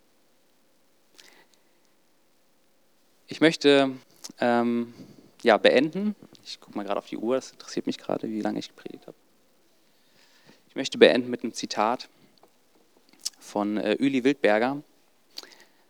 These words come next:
ähm, das ich ganz gut fand. Er hat geschrieben: „Welche Alternative lebt uns Jesus vor? Er lebte mit den Armen und Ausgegrenzten.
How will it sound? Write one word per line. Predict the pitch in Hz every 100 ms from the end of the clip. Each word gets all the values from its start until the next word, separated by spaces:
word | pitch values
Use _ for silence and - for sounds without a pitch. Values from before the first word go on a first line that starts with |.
| _ _ _ _ -
ähm, | 117 110 107
das | 107 110
ich | -
ganz | 110
gut | - 117
fand. | - - - - - - - _ _ _ _ -
Er | 127
hat | -
geschrieben: | 139 135 135 135 - -
„Welche | 147 - 170
Alternative | 143 147 135 127 - 170 135 143 151 -
lebt | 127 -
uns | - 113
Jesus | 117 113 -
vor? | - 110 - _ _ _ _ _ _ _ _ _ _ _ _ _ _ _ _ - - - -
Er | 120
lebte | 165 160
mit | 147 -
den | 123
Armen | 123 143
und | 131
Ausgegrenzten. | - 120 - 113 101 98 - 110